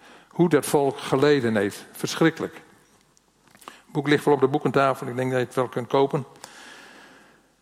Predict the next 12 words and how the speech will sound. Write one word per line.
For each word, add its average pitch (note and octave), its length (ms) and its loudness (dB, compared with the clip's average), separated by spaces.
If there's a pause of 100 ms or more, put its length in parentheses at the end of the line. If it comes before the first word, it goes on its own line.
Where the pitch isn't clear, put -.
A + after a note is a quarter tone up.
(180)
Maar D3+ 140 2
als E3 120 2
je F3+ 80 4
dan G3 280 2
kijkt - 580 -2 (760)
hoe F#3+ 220 2
men D#3+ 140 4
daar, D#3 240 0
eh, D3 200 -2 (680)
toe D#3+ 100 -8
gekomen D#3 560 2
is, - 440 -4